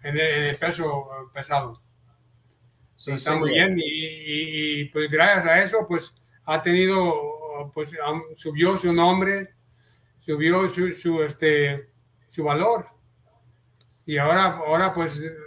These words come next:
Speaker 1: la pelea, eh, ya es que fue un desastre después de, en la revancha y, y creo que no se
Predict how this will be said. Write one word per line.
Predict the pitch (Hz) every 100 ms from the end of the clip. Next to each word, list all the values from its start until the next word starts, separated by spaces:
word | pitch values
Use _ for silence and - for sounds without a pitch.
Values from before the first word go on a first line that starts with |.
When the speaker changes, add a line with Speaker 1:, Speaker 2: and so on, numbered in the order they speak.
| 151
Speaker 1:
la | 151 147
pelea, | 151 151 180 175 160
eh, | 160 160 160 160 160
ya | 160 180
es |
que | - 165 156 - _ _ _ _ _ _
fue | 165
un | 190 185
desastre | 160 170 196 190
después | 160 147 - 180
de, | 170 156 147 147 147
en | 147
la | 139
revancha | 139 135 165 180 170
y, | 160 156 151 147 143
y | 151 - 143 _ _ _ _ _ _ _ _ _ _ _ _ _ _
creo | 156 160
que | 160 151 143 143 143 143
no | 143 151 165
se | 170 156